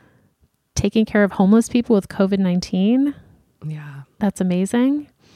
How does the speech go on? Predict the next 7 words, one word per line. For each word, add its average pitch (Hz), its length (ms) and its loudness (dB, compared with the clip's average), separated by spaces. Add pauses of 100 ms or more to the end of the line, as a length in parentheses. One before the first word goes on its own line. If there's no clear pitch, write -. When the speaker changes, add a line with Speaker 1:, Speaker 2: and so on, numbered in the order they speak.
(680)
Speaker 1:
Um, 214 440 4 (840)
and 247 140 2
I 247 120 2
loved 247 420 -2
this 330 180 -2
question 214 640 -2
because 226 640 0